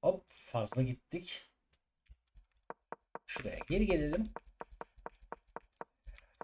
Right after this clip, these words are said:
Evet, fil H altı. Bir de game review yaptığımız zaman herhangi bir şüpheli hamle yok diyordu bilgisayar.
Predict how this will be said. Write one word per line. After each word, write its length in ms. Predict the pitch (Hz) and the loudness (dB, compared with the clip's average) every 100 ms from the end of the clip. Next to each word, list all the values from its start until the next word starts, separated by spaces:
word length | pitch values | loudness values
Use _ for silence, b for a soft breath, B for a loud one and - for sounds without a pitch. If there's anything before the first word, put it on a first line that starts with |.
| _ _ - | _ _ 4
Evet, 220 | 196 131 | 6 6
fil 200 | - 233 | 4 8
H 260 | 196 - 131 | 8 8 4
altı. 480 | 107 - 185 262 - _ _ - | 4 0 0 0 -4 _ _ 10
Bir 80 | 165 | 12
de 280 | 262 262 - _ _ - - | 12 12 -6 _ _ -18 -4
game 320 | 123 170 240 | 8 10 10
review 300 | 247 233 208 | 8 6 6
yaptığımız 580 | 202 202 - 202 220 220 | 6 4 2 6 6 6
zaman 300 | 180 226 254 | 4 6 6
herhangi 380 | 196 196 202 202 | 6 6 4 2
bir 40 | |
şüpheli 340 | - - 208 196 | 2 4 4 4
hamle 300 | 180 139 240 | 4 6 6
yok 460 | 185 139 220 - | 8 8 8 6
diyordu 320 | 151 127 107 107 | 2 2 2 -2
bilgisayar. 680 | 107 - - 147 262 - | -4 -2 2 2 2 -4